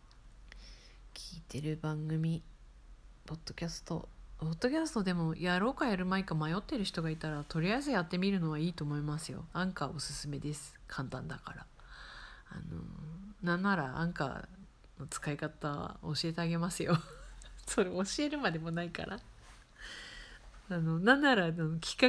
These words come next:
画の立て方とかそういうのも手伝いますよ。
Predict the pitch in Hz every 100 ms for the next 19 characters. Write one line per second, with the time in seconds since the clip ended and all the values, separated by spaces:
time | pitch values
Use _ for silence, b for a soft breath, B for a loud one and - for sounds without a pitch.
0 | 240 240 226 233 214 214 202 202 202 156
1 | - 214 208 208 165 151 160 170 170 180
2 | 175 196 - -